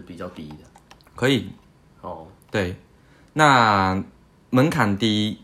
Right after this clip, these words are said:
Speaker 2: 高这件事情是关系到说，呃，今天在面试的时候，
Speaker 1: 嗯。
Speaker 2: 你给对方的感觉，
Speaker 1: 哦。
Speaker 2: 你给面试人，他觉得你 OK，他才会让你进来。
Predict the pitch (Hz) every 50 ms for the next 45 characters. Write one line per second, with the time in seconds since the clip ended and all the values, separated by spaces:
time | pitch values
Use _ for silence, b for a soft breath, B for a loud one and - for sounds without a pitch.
0 | _ _ _ _ _ - 113 107 107 107 110 - - 110 107 113 107 110 - 113
1 | 98 90 85 - 117 113 101 - - _ _ - 101 101 98 104 104 98 113 104
2 | 95 90 87 - 95 92 87 87 87 85 - - 104 90 87 85 85 - B B
3 | B B B B B - 120 123 127 123 117 117 123 120 117 98 - 123 117 104
4 | 98 - - 113 104 92 - - _ - 90 85 87 - - - 90 87 - -
5 | 98 95 - - - 110 101 92 90 90 - _ _ _ _ 110 107 110 113 113
6 | - - 95 82 80 - 113 101 92 - 87 85 82 82 85 - - 82 95 98
7 | - - - - _ _ _ _ _ _ _ _ _ _ _ - 98 98 101 110
8 | 123 120 - 104 95 104 120 117 107 113 110 95 85 90 135 170 - - 120 107
9 | 98 90 90 85 90 - 104 101 98 - - 85 87 87 95 80 78 87 87 78
10 | -